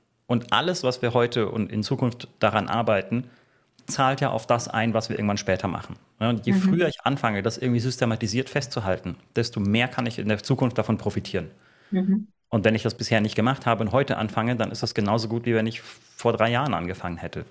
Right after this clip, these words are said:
Speaker 2: Mhm. Okay. Danke dir.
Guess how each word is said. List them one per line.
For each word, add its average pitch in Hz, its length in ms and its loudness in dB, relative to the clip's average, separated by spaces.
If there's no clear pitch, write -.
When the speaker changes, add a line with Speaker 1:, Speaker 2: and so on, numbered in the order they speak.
Speaker 2:
Mhm. 208 440 0
Okay. 214 640 6
Danke - 240 12
dir. 190 260 8